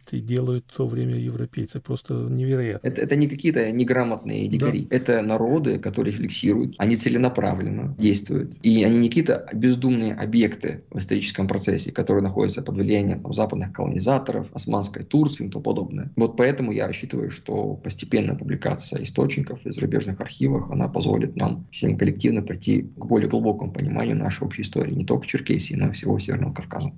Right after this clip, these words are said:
Speaker 1: Вы правильно заметили, что мы, северокавказцы, свою историю изучаем по документам других стран, других народов. Отсутствие своей письменности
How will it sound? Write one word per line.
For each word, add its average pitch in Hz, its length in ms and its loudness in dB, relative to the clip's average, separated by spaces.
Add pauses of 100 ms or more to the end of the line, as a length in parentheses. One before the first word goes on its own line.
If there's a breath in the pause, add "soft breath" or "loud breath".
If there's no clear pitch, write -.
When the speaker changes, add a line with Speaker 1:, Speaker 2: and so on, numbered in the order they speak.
(180)
Speaker 1:
Вы 170 140 4
правильно 165 420 0
заметили, 127 480 -4
что - 220 -6
мы, 165 280 2
северокавказцы, 143 1000 -4 (220)
свою 214 280 2
историю 269 440 0
изучаем 214 460 0
по 196 120 -2
документам 180 640 2
других 165 480 0
стран, 143 520 -2
других 135 460 -2
народов. 120 440 -2 (400)
Отсутствие 226 560 0
своей 196 400 2 (100)
письменности 160 680 -2